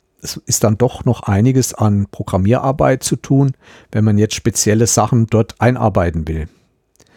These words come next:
Oder, äh, Mediengestalter allgemein, alles was mit Bildern ist. Also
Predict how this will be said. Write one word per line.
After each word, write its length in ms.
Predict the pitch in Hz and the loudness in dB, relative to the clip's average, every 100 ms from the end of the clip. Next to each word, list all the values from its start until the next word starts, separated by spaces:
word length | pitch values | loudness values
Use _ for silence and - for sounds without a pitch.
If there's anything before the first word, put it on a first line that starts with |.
| _ _ _ _ _ _ | _ _ _ _ _ _
Oder, 560 | 110 120 104 92 85 - | 0 2 2 0 -4 -8
äh, 400 | - 95 90 - 117 _ _ _ | -6 -4 -4 -6 -14 _ _ _
Mediengestalter 960 | 113 131 127 120 110 - 101 110 107 | 2 2 2 2 0 0 2 2 2
allgemein, 640 | 101 117 131 104 87 76 85 - | 2 2 2 0 0 -4 -10 -12
alles 300 | - 110 - | -2 -2 0
was 140 | 113 - | -2 0
mit 200 | 104 - | -2 2
Bildern 340 | 113 131 113 | 2 2 2
ist. 340 | 82 80 - - | -2 -4 -10 -6
Also 480 | 98 98 104 101 | -4 0 0 -2